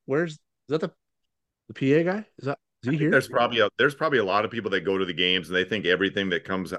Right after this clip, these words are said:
Speaker 2: out of the, uh, speaker system is, like, pre-recorded.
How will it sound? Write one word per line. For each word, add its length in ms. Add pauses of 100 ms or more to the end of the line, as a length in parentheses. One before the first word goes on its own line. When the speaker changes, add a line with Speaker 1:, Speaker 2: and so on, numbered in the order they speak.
Speaker 2:
out 300
of 180
the, 300
uh, 200 (540)
speaker 380
system 360
is, 80
like, 240
pre-recorded. 760